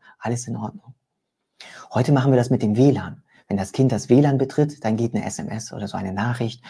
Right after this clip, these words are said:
über einen Messenger raus, "Hey, gut angekommen." Dann muss das Kind das auch nicht manuell machen. Ist ja noch einfacher.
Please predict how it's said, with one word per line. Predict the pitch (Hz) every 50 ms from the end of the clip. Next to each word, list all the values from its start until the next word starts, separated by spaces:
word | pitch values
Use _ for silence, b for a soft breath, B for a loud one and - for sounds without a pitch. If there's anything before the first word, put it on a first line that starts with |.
| B B B
über | _ - 98
einen | 98 -
Messenger | 98 104 - - 104 101 101 104 98
raus, | 101 - 101 - - -
"Hey, | - - 101 104 b b b b b b b
gut | - 113 -
angekommen." | - 98 98 98 98 - - - - - B B B B
Dann | - 165 196
muss | 208 202
das | 202 156 156
Kind | - 196 196
das | 156 156
auch | 156 147
nicht | 139 139 139
manuell | 139 131 127 120 - 107 127 127
machen. | 110 101 - - - - - _ _ _
Ist | - -
ja | 151
noch | 156 185 180 -
einfacher. | - - 90 87 - - - - - 135 -